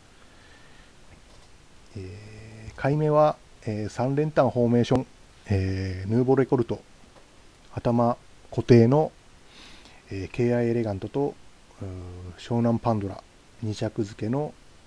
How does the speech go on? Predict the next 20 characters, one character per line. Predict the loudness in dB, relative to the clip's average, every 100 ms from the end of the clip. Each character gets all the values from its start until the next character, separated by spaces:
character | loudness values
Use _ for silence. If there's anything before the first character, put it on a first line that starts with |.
| -18
え | -16 -14 -16 -20 -20 -20 -20 -20 -20 -20 -20 -20 -20
ー、 |
三 | -2 0 2
着 | 2 2
付 | 0 -2
け | -6
に | -6 -10 -16
白 | -2 0
三 | 4 4
角 | 4 -4 -8
を |
加 | -6 -2 -2
え | -2
て、 | -2 -2 -2 -18 -20 -20 -20 -20 -20 -12
え | -12 -6
ー、 |
計 | 4 4
八 | 6 0
点 | 2 2 2
で、 | -4